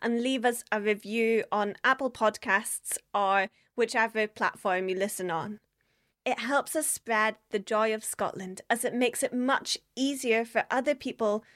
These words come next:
who also love Scotland to be able to find our little podcast. Jenny and I love nothing more than telling you all of the strange and magical stories of Scotland that we find.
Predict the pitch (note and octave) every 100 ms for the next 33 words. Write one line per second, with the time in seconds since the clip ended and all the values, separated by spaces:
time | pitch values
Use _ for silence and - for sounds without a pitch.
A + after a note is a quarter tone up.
0 | _ _ - A3+ B3 D4+ C4+ G#3 G3+ -
1 | A3+ - G#3 G#3 A3+ - B3+ B3+ B3+ B3+
2 | C4 B3+ A#3+ B3+ A#3+ - B3 C4 C4 B3
3 | B3 B3 B3 A3 G#3+ F#3+ E3+ - - -
4 | - _ _ _ - - _ C#4 C4+ D4+
5 | D#4 C#4 A3+ G#3+ G#3+ G#3+ G#3+ G#3 A#3 A3+
6 | A3+ A3+ B3+ A#3 A3+ G#3 G#3 G3 E3+ G#3
7 | A3 - B3+ B3+ B3 B3 - G#3+ G#3+ -
8 | - G#3+ - - B3+ A#3+ B3+ B3 - G#3+
9 | A3 A3 A3+ A3+ B3 A#3 A#3 - A3+ A3+
10 | G#3+ A3+ - G#3 - G3+ - F#3+ F3+ F#3+
11 | - G#3+ - F#3+ F#3 F3+ G3+